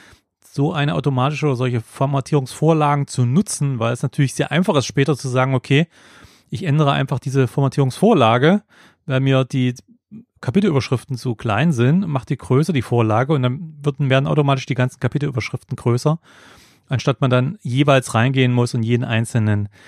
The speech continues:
jede einzelne Zwischenüberschrift et cetera ändern muss. Also solche Formatierungsvorlagen sind sehr, sehr gut und wie gesagt, das Inhaltsverzeichnis eben auch. Dadurch, äh, kann man dadurch generieren.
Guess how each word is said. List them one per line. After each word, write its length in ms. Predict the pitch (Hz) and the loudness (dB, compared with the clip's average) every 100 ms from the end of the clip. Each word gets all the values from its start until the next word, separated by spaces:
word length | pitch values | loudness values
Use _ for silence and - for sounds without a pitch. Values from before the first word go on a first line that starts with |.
| - - | -14 -4
jede 180 | 117 | 0
einzelne 340 | 117 117 117 110 | 0 0 -2 0
Zwischenüberschrift 600 | 139 120 143 117 120 110 | 0 -2 -2 -4 -4 -8
et 60 | - | -8
cetera 320 | 120 110 110 | -6 -4 -4
ändern 340 | 127 151 147 | -2 0 2
muss. 240 | 139 139 143 | 2 0 -2
Also 140 | 110 | -4
solche 240 | 123 117 | -2 -2
Formatierungsvorlagen 800 | - 127 120 131 123 131 120 117 110 | -2 -4 -2 -2 0 0 2 0 0
sind 180 | 120 | 0
sehr, 160 | 110 117 | 0 0
sehr 300 | 117 110 104 _ - - _ _ | 2 0 -2 _ -20 -20 _ _
gut 240 | 160 208 | 4 4
und 100 | 165 | 4
wie 80 | 131 | 2
gesagt, 240 | 123 120 120 | 2 0 0
das 60 | |
Inhaltsverzeichnis 640 | 156 127 120 120 117 117 123 | 0 0 0 0 0 0 -2
eben 160 | 110 | -2
auch. 320 | 117 135 - _ _ _ _ _ | 0 0 -2 _ _ _ _ _
Dadurch, 520 | 120 113 117 113 - - | -2 0 2 0 -4 -16
äh, 100 | 139 - | -18 -6
kann 140 | 117 | -2
man 300 | 113 113 165 | -2 -2 -4
dadurch 400 | 117 113 110 - | -4 -2 -2 -2
generieren. 600 | - 104 95 117 151 202 | -2 -2 0 2 2 2